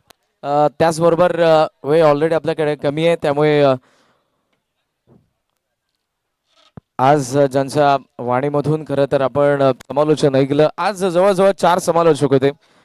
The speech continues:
कॉमेंट्री बॉक्समध्ये आणि फार दूरवरचा प्रवास ज्यांनी केला, उरणवरून खास करून या स्पर्धेसाठी जे उपस्थित राहिले ते प्रवीणजी ठाकूर सर यांचा आपण या ठिकाणी सन्मान करणार आहोत. मी विनंती करेन या सन्मानासाठी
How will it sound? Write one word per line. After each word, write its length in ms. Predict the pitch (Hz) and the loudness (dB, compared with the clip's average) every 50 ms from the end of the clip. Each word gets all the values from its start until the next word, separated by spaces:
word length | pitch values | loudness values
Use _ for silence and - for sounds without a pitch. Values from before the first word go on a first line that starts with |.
| _ _ | _ _
कॉमेंट्री 300 | - 139 151 143 139 143 | -8 -8 -6 -6 -4 0
बॉक्समध्ये 460 | 135 147 147 139 - 151 147 139 147 | 0 0 0 0 -2 -2 0 2 2
आणि 180 | 143 139 139 135 | 0 0 -2 -2
फार 220 | - 151 156 165 | -2 -2 0 0
दूरवरचा 480 | 156 165 165 170 175 196 196 190 175 185 | 0 0 2 4 4 2 2 2 0 0
प्रवास 300 | - 170 170 175 175 147 | 0 0 0 0 0 0
ज्यांनी 240 | 156 151 151 160 | -2 -2 -2 0
केला, 220 | 143 147 143 147 160 - _ _ _ _ _ _ _ - | 0 0 0 0 -2 -4 _ _ _ _ _ _ _ -2
उरणवरून 520 | 151 170 190 208 202 190 185 185 190 190 175 | 2 2 2 4 4 4 2 2 2 0 -2
खास 180 | 170 165 151 | -2 -2 -2
करून 200 | 165 170 165 165 | -4 -6 -4 -2
या 100 | 165 160 | -2 -2
स्पर्धेसाठी 560 | 147 147 151 147 147 156 156 135 151 147 151 147 | -2 -4 -8 -4 -2 -2 0 0 0 0 2 2
जे 100 | 143 143 | 2 2
उपस्थित 380 | 135 143 151 143 147 151 135 | 2 0 -2 -2 -2 -2 0
राहिले 260 | 135 135 131 135 143 | 0 -2 -2 -2 -2
ते 220 | 143 143 139 131 131 - _ _ _ _ _ _ - | 0 2 2 2 0 -4 _ _ _ _ _ _ -6
प्रवीणजी 440 | 135 147 160 185 190 170 190 180 170 | -4 -2 -2 -2 0 0 0 0 0
ठाकूर 400 | - - 147 151 147 170 175 165 | 0 -2 -2 0 0 0 0 0
सर 180 | 151 170 175 | 0 0 -2
यांचा 320 | 165 160 147 143 139 127 147 | 0 -2 -6 -6 -4 -4 -4
आपण 160 | 131 139 135 | -4 -4 -4
या 60 | 135 | -4
ठिकाणी 300 | 123 127 113 127 127 127 | -4 -4 -4 -4 -4 -4
सन्मान 400 | 123 - 127 127 131 143 151 147 | -4 -6 -6 -4 -2 -4 -2 -2
करणार 240 | 131 143 139 143 139 | -2 -2 0 0 0
आहोत. 220 | 131 120 135 160 - _ _ _ _ _ _ _ _ _ - | 2 2 0 0 0 _ _ _ _ _ _ _ _ _ -8
मी 100 | 139 139 | -6 -4
विनंती 340 | 131 143 160 175 175 175 | -2 -2 -2 -2 -2 -2
करेन 240 | 147 170 160 160 160 | -2 0 0 0 0
या 80 | 160 151 | -2 -2
सन्मानासाठी 640 | - 156 143 147 151 151 147 135 151 147 156 170 | -4 -4 -4 -2 -2 -2 0 0 0 -2 -2 -4